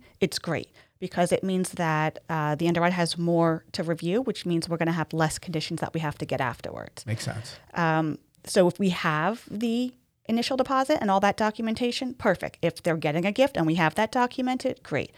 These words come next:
Speaker 1: If not, these are things that we can get after the initial review. Um, title and appraisal are some third-party items that are
Speaker 2: Mm-hmm.
Speaker 1: also needed, but again, they're not needed to s-, do the initial submission,
Speaker 2: Okay.
Speaker 1: but we do need them before we can submit for final review and get the clear to close.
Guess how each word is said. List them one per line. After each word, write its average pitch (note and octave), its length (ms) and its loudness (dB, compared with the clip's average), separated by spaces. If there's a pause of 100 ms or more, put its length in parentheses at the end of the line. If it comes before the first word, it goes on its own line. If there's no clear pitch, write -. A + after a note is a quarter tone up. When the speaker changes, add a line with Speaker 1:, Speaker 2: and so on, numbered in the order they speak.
(380)
Speaker 1:
If E4 200 8
not, B3+ 300 6
these A3+ 160 4
are G#3 140 6
things G3+ 280 -2
that F3+ 140 0
we F#3+ 80 4
can F3+ 200 -4
get E3 280 2 (120)
after D#3+ 380 -2
the A#3 160 -2
initial C4 380 0
review. C#4+ 360 2 (640)
Um, E3+ 420 4 (160)
title A3+ 320 2
and A#3+ 80 2
appraisal G#3 480 -2
are G#3 60 -2
some E3 180 -4
third-party E3+ 640 -2
items C4 400 0
that D#3+ 120 -2
are - 60 0
Speaker 2:
Mm-hmm. C#3 80 -4
Speaker 1:
also F3+ 280 -2
needed, C4+ 300 0 (120)
but G3+ 140 0
again, G3+ 400 2
they're F3 140 0
not F#3 200 -2
needed F3+ 280 0
to - 80 -6
s-, - 80 -6
do F3+ 180 -4
the E3+ 160 0
initial D#3+ 400 0
submission, E3 680 0
Speaker 2:
Okay. G#2+ 280 -4
Speaker 1:
but F3+ 120 2
we G3 140 2
do A3 220 0
need G#3+ 260 2
them F#3 140 2
before F3 220 -6
we E3+ 100 0
can F3 140 -4
submit E3+ 320 -2
for E3 160 -2
final E3+ 400 0
review E3 420 -2
and D#3 160 0
get D#3 240 0
the E3 420 0
clear D3+ 200 -2
to C3+ 80 -2
close. - 420 -4